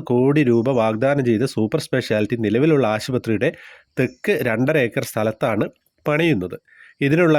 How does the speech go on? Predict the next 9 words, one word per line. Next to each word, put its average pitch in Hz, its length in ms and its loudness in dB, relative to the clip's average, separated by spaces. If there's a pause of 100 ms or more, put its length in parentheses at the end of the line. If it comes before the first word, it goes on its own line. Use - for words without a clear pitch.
അനുമതിക്കായി 127 540 2
ഗുരുവായൂർ 127 460 2
നഗരസഭയ്ക്കും 117 680 -2 (320)
ജില്ലാ 120 380 2
ടൗൺ 117 320 -2
പ്ലാനർക്കും 113 520 -2
ദേവസ്വം 120 480 -2
അപേക്ഷ 147 300 0
നൽകി. 98 280 -2